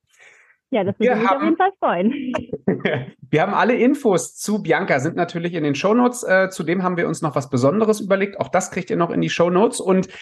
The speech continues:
Speaker 2: Bianca gehören jetzt die letzten Worte. Und, ähm, ich sag schon mal vielen lieben Dank für deine Zeit und dass das jetzt geklappt hat.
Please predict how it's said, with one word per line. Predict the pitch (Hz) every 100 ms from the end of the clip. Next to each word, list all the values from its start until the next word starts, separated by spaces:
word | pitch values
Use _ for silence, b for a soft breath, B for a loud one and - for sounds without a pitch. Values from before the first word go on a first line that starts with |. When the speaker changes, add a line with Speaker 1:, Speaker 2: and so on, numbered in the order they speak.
| B -
Speaker 2:
Bianca | 143 214 208
gehören | 175 185
jetzt | 190 185 160
die |
letzten | 139 165 - 170
Worte. | 127 156 175 202
Und, | 170 165 165 -
ähm, | 160 156
ich | 131 -
sag | 175
schon | - 175
mal | 156
vielen | - 185 214
lieben | 175 147
Dank | 127 185
für | 170
deine | 151 143 135
Zeit | 147 165
und | 147
dass | 131 131
das | 131
jetzt | 113 -
geklappt | 202 - - - -
hat. | -